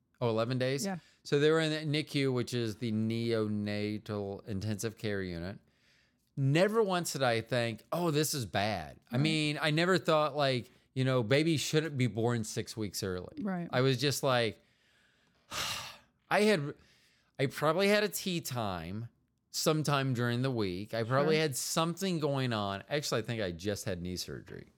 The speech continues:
Speaker 1: 'Cause I think that I was trying to have knee surgery, like, six weeks early or eight weeks early,
Speaker 2: Yeah, I think
Speaker 1: so that
Speaker 2: you
Speaker 1: yeah, I did, 'cause I
Speaker 2: I think it's
Speaker 1: remember.
Speaker 2: April twentieth.
Speaker 1: Yeah.
Speaker 2: Literally, I don't know why I know that date, but I think that's when you had knee surgery.
Speaker 1: Really?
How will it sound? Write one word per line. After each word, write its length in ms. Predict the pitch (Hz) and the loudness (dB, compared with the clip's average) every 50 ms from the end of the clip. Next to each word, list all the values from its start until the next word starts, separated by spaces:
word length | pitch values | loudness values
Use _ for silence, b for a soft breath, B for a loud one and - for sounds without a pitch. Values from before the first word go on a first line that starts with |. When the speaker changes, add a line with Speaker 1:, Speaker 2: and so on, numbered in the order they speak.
| _ _ _ _ _ _ _ _ _ _ _ _ _ _ _ _ _ - 123 | _ _ _ _ _ _ _ _ _ _ _ _ _ _ _ _ _ -6 0
Speaker 1:
'Cause 140 | - 156 151 | 2 4 4
I 100 | 160 147 | 4 4
think 260 | - 180 196 208 165 | 4 2 0 2 2
that 120 | 190 196 170 | 0 2 4
I 100 | 160 151 | 4 4
was 140 | 147 139 123 | 2 2 0
trying 220 | - 156 160 156 | 0 0 0 2
to 40 | 143 | 2
have 200 | 131 131 131 120 | 2 2 2 2
knee 260 | 127 127 135 151 175 160 | 2 2 2 2 2 0
surgery, 960 | - - 143 143 135 131 113 107 117 120 110 107 110 110 110 110 107 101 b b b b b b b | 0 0 2 4 4 2 2 0 0 2 2 2 2 2 0 0 -2 -4 b b b b b b b
like, 220 | 123 117 120 101 | 2 2 2 2
six 400 | - - - 156 151 139 - - | -2 -2 0 0 0 0 0 -2
weeks 300 | 147 147 143 135 - - 131 | 0 0 0 0 0 0 0
early 640 | 123 123 127 131 131 135 135 135 139 135 131 131 - | 2 2 2 2 2 2 2 0 0 -2 -2 -4 -2
or 160 | - 117 110 110 | 0 0 0 0
eight 220 | - 127 117 131 - | 0 0 0 0 0
weeks 300 | - 127 120 104 - - | 0 0 0 -2 -2 -2
early, 260 | 120 120 120 120 226 | 0 2 4 4 6
Speaker 2:
Yeah, 120 | 233 233 220 | 6 6 6
I 60 | 214 | 6
think 140 | - 226 226 | 6 6 6
Speaker 1:
so 40 | - 240 | 6 6
that 80 | 247 240 | 6 6
Speaker 2:
you 300 | 226 214 202 190 175 - - - - _ _ _ _ _ _ _ _ _ _ _ _ _ _ _ _ _ _ _ _ - | 6 4 2 0 -2 -4 -8 -20 -20 _ _ _ _ _ _ _ _ _ _ _ _ _ _ _ _ _ _ _ _ 0
Speaker 1:
yeah, 280 | 127 147 170 123 - - | 2 4 4 2 0 0
I 160 | - 131 131 | 0 0 0
did, 360 | 123 123 147 175 165 131 113 | 2 2 4 4 4 2 2
'cause 160 | - 135 120 | 0 0 2
I 80 | 147 143 | 4 4
Speaker 2:
I 40 | 139 | 4
think 220 | 143 147 - - | 4 4 4 4
it's 160 | 156 170 170 | 4 2 2
Speaker 1:
remember. 140 | 143 - 220 | 2 0 0
Speaker 2:
April 180 | 220 - 220 202 | 0 0 -2 -4
twentieth. 520 | 202 - 214 220 262 214 175 135 135 156 - _ _ _ _ | -2 -2 0 2 2 0 0 -4 -8 -10 -14 _ _ _ _
Speaker 1:
Yeah. 280 | - 117 117 107 87 78 - _ _ _ _ _ _ _ _ _ - - _ | 0 2 2 2 0 -2 -8 _ _ _ _ _ _ _ _ _ -20 -20 _
Speaker 2:
Literally, 480 | - 196 202 202 202 190 160 156 156 139 | -6 -4 -4 -4 -4 -4 -6 -8 -8 -8
I 60 | 160 185 | -8 -8
don't 120 | 185 165 | -10 -10
know 80 | 165 165 | -12 -12
why 180 | 165 165 151 | -12 -14 -14
I 60 | 156 | -14
know 180 | 160 160 160 160 151 - | -14 -16 -16 -18 -20 -20
that 100 | - 170 | -20 -16
date, 220 | 170 165 147 165 | -14 -14 -14 -14
but 120 | 175 147 - - | -16 -16 -14 -12
I 60 | 170 | -12
think 180 | 170 185 185 | -10 -10 -8
that's 180 | 185 180 175 - | -10 -10 -12 -12
when 120 | 170 165 | -12 -12
you 80 | 160 160 | -10 -10
had 140 | 156 151 - | -10 -12 -12
knee 100 | 170 156 | -14 -14
surgery. 260 | 151 - - - - | -14 -16 -10 -2 2
Speaker 1:
Really? 440 | 117 123 117 113 120 120 120 117 117 | 4 6 6 6 4 4 2 0 -2